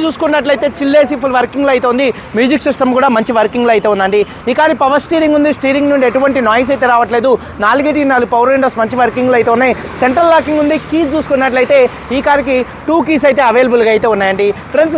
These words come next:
సేఫ్టీ విషయంలో చూసుకున్నట్లయితే డ్రైవర్ సైడ్, కో డ్రైవర్ సైడ్ ఈ కార్లో రెండు ఎయిర్ బ్యాగ్స్ అయితే ఉన్నాయి. అలాగే ఏబిఎస్ యాంటీ లాక్ బ్రేకింగ్ సిస్టమ్ అయితే ఈ కారుకి అయితే ఉందండి. అలాగే టాప్ ఎండ్ వేరియంట్ కాబట్టి రివర్స్ కెమెరా, రివర్స్ పార్కింగ్ సెన్సార్స్ ఉన్నాయి. అలాగే ఈ కారుకి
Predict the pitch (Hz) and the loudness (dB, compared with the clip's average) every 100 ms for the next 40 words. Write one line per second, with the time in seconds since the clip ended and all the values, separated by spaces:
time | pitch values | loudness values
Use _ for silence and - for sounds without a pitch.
0 | - 285 302 359 339 311 302 285 285 277 | 0 0 0 -2 -2 0 0 0 -2 -2
1 | 277 254 269 285 226 240 277 262 302 285 | 0 0 0 2 2 2 2 2 0 0
2 | 269 240 247 233 233 196 - - 247 294 | 0 2 0 0 -2 -2 -6 -6 -2 2
3 | 302 302 254 262 285 285 277 277 269 262 | 2 2 2 2 2 2 -2 -2 -2 0
4 | 285 240 - 214 277 294 247 269 285 - | 0 -4 -4 -2 0 2 2 2 2 0
5 | 185 202 262 302 285 277 214 247 285 269 | 0 0 0 0 2 0 2 0 0 -2
6 | 262 254 240 240 269 226 - 233 262 277 | -2 -2 -2 2 0 0 -6 -4 0 2
7 | 254 254 247 269 233 226 220 233 208 - | 2 2 2 2 2 0 0 0 -2 -4
8 | 214 285 330 311 269 262 320 311 294 285 | 0 2 2 0 2 0 0 0 0 0
9 | 277 277 277 226 240 262 285 277 277 214 | 0 0 0 0 0 -2 0 0 0 0
10 | 254 247 - 233 240 277 262 240 254 254 | -2 -2 0 0 0 -2 -2 0 -2 0
11 | 254 285 - - - 226 302 277 269 269 | 0 0 -2 -6 -2 2 2 2 2 0